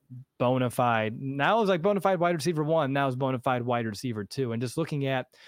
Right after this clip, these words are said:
the top four passing offenses, Miami,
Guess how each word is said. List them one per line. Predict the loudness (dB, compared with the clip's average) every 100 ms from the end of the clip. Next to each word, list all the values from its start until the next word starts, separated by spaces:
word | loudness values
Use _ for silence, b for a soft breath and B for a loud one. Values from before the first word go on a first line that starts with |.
| B B -10
the | -4
top | -2 -2 -2
four | 0 0
passing | 0 -2 -2 -2
offenses, | -2 -2 -2 -6 -8 -8
Miami, | -6 -2 -2 -4 -8